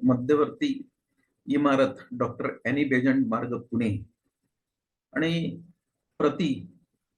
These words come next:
विभागीय शिक्षण उपसंचालक सर्व विभाग,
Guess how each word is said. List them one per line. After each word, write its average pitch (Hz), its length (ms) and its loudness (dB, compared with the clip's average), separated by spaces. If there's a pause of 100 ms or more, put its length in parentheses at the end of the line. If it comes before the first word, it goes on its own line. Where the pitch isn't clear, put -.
(320)
विभागीय 160 480 2
शिक्षण - 360 -6 (140)
उपसंचालक 127 760 2
सर्व 135 480 2
विभाग, 104 340 0